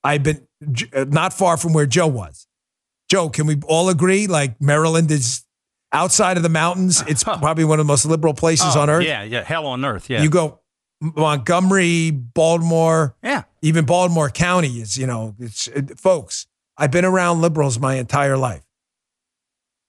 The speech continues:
Speaker 1: I'm begging you to please get out. Y-, listen, I get the, the, uh,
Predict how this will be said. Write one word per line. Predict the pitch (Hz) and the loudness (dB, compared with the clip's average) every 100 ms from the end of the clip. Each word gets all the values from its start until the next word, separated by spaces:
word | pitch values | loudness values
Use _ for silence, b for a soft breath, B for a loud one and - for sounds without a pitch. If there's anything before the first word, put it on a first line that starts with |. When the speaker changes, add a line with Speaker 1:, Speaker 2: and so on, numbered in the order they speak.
| _ _ _ | _ _ _
Speaker 1:
I'm | 143 143 120 - | -2 0 -2 -2
begging | 175 220 185 151 | 0 0 0 -2
you | 123 127 131 | -2 -6 -6
to | 127 | -10
please | - 175 196 190 - | -4 0 2 2 0
get | - 147 - | 0 -2 0
out. | 180 139 78 _ _ _ _ _ _ _ _ _ _ _ _ _ _ _ _ | -2 -2 -8 _ _ _ _ _ _ _ _ _ _ _ _ _ _ _ _
Y-, | 170 - - _ _ _ _ _ 170 | -4 -4 -12 _ _ _ _ _ -2
listen, | 226 - 175 147 | 2 2 0 -2
I | 175 | -2
get | 156 214 254 247 _ | 0 0 -2 -6 _
the, | 214 196 | -2 -2
the, | 170 185 _ | -4 -14 _
uh, | - | -18